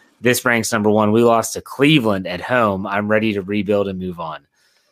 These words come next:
I have a feeling that the rebuild part, you're not alone there, Grayson.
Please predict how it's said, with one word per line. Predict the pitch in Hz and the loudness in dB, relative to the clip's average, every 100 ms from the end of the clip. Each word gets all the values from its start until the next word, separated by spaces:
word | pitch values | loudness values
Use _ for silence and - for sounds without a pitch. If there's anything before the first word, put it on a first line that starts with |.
| _ _ _ | _ _ _
I | 107 | 0
have | 127 139 | 0 0
a | |
feeling | - 143 139 123 | 0 4 4 2
that | 113 | 0
the | 104 | -2
rebuild | 123 123 113 107 | 0 2 2 2
part, | 117 110 | 0 -2
you're | 101 104 | -2 -4
not | 98 | -4
alone | 92 92 87 | -4 -8 -10
there, | 80 78 78 | -14 -14 -16
Grayson. | 80 85 82 - 85 | -16 -16 -14 -14 -14